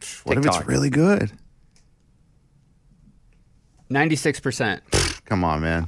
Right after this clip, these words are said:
Speaker 3: I'll probably watch this.
Speaker 2: Yeah, let me kn-, if you review it and you really like it, I'll watch it.
Speaker 3: I'll check it out.
Speaker 2: But I've become interested a bit in Korean culture. South Korea.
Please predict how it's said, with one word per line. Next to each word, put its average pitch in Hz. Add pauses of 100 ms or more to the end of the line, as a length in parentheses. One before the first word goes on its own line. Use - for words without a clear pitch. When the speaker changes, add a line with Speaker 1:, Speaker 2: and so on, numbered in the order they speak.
Speaker 3:
I'll 135
probably 131
watch 113
this. 95 (360)
Speaker 2:
Yeah, 117
let 139
me 170
kn-, 151
if 160
you 233
review 190
it 175
and 151
you 160
really 143
like 160
it, -
I'll 113
watch 110
it. 98
Speaker 3:
I'll 113
check 123
it 104
out. 104 (440)
Speaker 2:
But 135
I've 156
become 151
interested 117
a 110
bit 110
in 104
Korean 104
culture. 95
South 139
Korea. 80